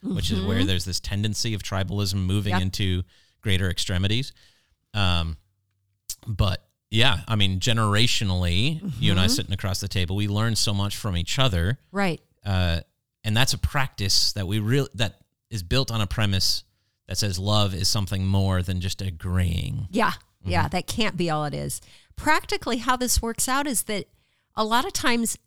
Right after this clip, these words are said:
Speaker 2: things that need to be addressed just aren't. We sweep things under the carpet and don't deal with them. Um, if you were in an office setting, maybe there's somebody that's just not pulling their weight. And instead of confronting that person or asking them to do their work,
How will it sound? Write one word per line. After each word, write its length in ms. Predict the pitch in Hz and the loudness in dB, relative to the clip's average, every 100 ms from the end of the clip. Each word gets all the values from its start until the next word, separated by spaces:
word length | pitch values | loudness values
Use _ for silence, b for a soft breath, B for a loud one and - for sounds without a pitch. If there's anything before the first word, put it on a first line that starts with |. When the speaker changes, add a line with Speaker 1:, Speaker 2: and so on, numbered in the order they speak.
| _ | _
Speaker 2:
things 300 | 285 330 370 | 0 2 2
that 120 | 226 | 2
need 220 | 226 302 | 2 0
to 100 | - | 0
be 140 | 226 240 | -2 0
addressed 400 | 170 214 233 - | 0 0 0 0
just 220 | 208 - 190 | 0 0 -2
aren't. 380 | 185 165 - - _ _ - | -2 -4 -10 -12 _ _ -4
We 140 | 226 | 0
sweep 420 | - - 262 277 | 2 2 0 -4
things 240 | - 240 226 | -4 -4 -4
under 160 | 214 | -4
the 80 | 196 | -6
carpet 380 | - 190 190 156 | -4 -4 -4 -6
and 160 | - 170 | -4 -2
don't 220 | 175 170 | -2 -2
deal 220 | - 170 165 | -2 -2 -2
with 180 | 160 | -6
them. 280 | 151 147 160 - | -6 -6 -8 -4
Um, 300 | 185 180 180 | -2 0 -2
if 240 | - 208 233 | -4 -2 0
you 280 | 247 247 | -2 -2
were 140 | 233 226 | -2 -2
in 80 | 214 | -2
an 80 | |
office 320 | - 202 214 - | 0 0 2 0
setting, 300 | 190 156 175 | 0 -2 -4
maybe 180 | 196 208 | -4 -2
there's 180 | 202 | -2
somebody 280 | - 208 202 | 0 0 0
that's 160 | 175 - | 0 -2
just 160 | 202 202 | -2 -2
not 200 | 185 - | -2 -2
pulling 300 | 196 185 180 | -2 -2 -4
their 120 | 170 | -4
weight. 320 | 175 170 - B B B B _ | -4 -6 -8 B B B B _
And 200 | 226 220 | 2 2
instead 420 | 214 226 - 254 | 2 2 2 2
of 120 | 247 - | 0 -2
confronting 540 | 240 - 285 - 247 | -4 -2 -2 -2 -4
that 140 | 208 - | -6 -4
person 340 | 226 214 220 | -2 -2 -4
or 120 | 185 - | -4 -2
asking 360 | 208 226 254 | 0 2 0
them 160 | 220 208 | 0 0
to 80 | 175 | -2
do 280 | - 214 226 | 2 2 4
their 220 | 196 180 | 2 0
work, 540 | 165 269 190 180 - | -2 -4 -6 -8 -14